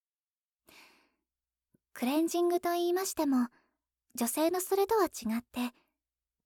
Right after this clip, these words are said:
肌の黒ずみや油汚れを落としていく感じですね。よいしょ。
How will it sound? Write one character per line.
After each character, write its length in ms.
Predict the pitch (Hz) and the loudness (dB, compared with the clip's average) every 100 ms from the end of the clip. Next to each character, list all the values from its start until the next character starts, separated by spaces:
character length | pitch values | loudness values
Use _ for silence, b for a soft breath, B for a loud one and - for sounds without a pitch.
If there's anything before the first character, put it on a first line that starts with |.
| - | -4
肌 280 | 330 359 | 2 4
の 140 | 302 226 | 2 0
黒 220 | - 208 233 | -4 -6 -6
ず 160 | 254 | 0
み 180 | 254 254 | 2 2
や 180 | 254 247 _ _ _ _ | 2 -2 _ _ _ _
油 280 | 226 240 320 | 0 4 4
汚 260 | 381 440 403 | 4 2 2
れ 160 | 269 | 2
を 100 | 214 | 0
落 100 | 190 | -2
と 100 | - | -4
し 140 | 285 - | -4 -2
て 120 | 311 | -2
い 40 | |
く 140 | 254 - | -2 -8
感 180 | 220 214 | -4 -4
じ 100 | 226 | -4
で 100 | 247 | -6
す 120 | - | -2
ね。 240 | 240 285 _ _ _ _ _ _ _ _ _ _ _ _ _ _ _ _ _ _ _ _ _ _ _ _ _ _ _ _ _ 311 | 0 0 _ _ _ _ _ _ _ _ _ _ _ _ _ _ _ _ _ _ _ _ _ _ _ _ _ _ _ _ _ -8
よ 60 | |
い 20 | |
し 200 | - | -8
ょ。 40 | - | -10